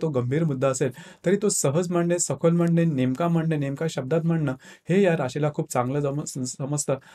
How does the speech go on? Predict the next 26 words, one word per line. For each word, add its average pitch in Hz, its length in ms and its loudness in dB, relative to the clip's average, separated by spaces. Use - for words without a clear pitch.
आणि - 240 2
आपल्या 175 360 2
मनातील 180 440 0
जे 196 200 2
काही 190 220 0
गोष्टी 151 340 -2
असतील 143 220 -4
किंवा 175 140 0
जे 160 140 -4
काही 170 160 -2
प्रश्न 143 320 -4
असतील 139 260 -2
किंवा - 340 -6
जो 175 140 4
काही 185 200 2
मुद्दा 147 280 0
असेल 127 200 -2
तो 202 60 4
अगदी 196 200 4
सहजपणे 165 680 2
आणि 160 300 2
नेमकं 143 360 0
सांगणं 170 360 0
हे 160 220 0
या 143 160 -2
राशीला 135 320 -4